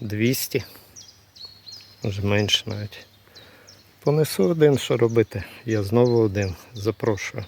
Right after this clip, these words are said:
людей на, зі мною на риболовлю. Дивіться до кінця моє відео. Думаю, щось буде. Хоча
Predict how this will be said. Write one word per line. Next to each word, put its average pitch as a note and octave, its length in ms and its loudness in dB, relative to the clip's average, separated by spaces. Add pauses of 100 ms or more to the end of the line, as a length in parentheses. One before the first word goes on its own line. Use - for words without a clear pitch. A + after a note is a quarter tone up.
(1500)
людей A2 380 0 (1500)
на, G#2+ 360 2 (1000)
зі A2+ 200 -2
мною A2 240 4
на G#2+ 120 2
риболовлю. G2+ 540 -2 (1300)
Дивіться A2 360 2
до G#2 120 0
кінця G#2+ 360 -4
моє G#2+ 260 2
відео. C3 340 2 (180)
Думаю, A2 340 -2
щось G2+ 240 -6
буде. A2 300 0 (260)
Хоча G#2+ 340 -8